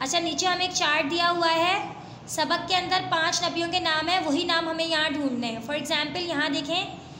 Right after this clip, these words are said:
ये ईसा बन रहा है, आइन या सीन या। अब आप लोग इनमें से सारे नाम ढूंढेंगे और उनको देख लीजिएगा।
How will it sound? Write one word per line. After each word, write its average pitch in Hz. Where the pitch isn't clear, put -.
ये 320
ईसा 311
बन 285
रहा 233
है, 196
आइन 320
या 302
सीन 294
या। 254
अब 294
आप 302
लोग 339
इनमें 302
से 381
सारे 302
नाम 302
ढूंढेंगे 349
और 285
उनको 302
देख 277
लीजिएगा। 240